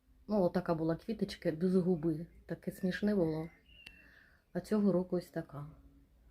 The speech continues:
Гарненька. Три квітконоса в нього. Росте в горщику, в якому він і приїхав. Я його звідти не доставала.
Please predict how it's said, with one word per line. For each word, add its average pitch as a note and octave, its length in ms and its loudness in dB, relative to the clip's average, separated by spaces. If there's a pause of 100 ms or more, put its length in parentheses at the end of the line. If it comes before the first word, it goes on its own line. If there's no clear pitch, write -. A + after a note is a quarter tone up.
(140)
Гарненька. F3+ 600 2 (1900)
Три G#3 200 4
квітконоса G3+ 840 2
в B3 80 2
нього. B3 500 4 (2250)
Росте G#3 1000 6 (720)
в E3+ 80 -8
горщику, D#3 840 2
в - 320 -12
якому F#3 340 6
він F#3 200 6
і F3 40 4
приїхав. E3+ 600 -2 (680)
Я F#3+ 140 6
його E3+ 240 4
звідти D#3+ 400 -4
не F3 200 2
доставала. E3+ 1000 -2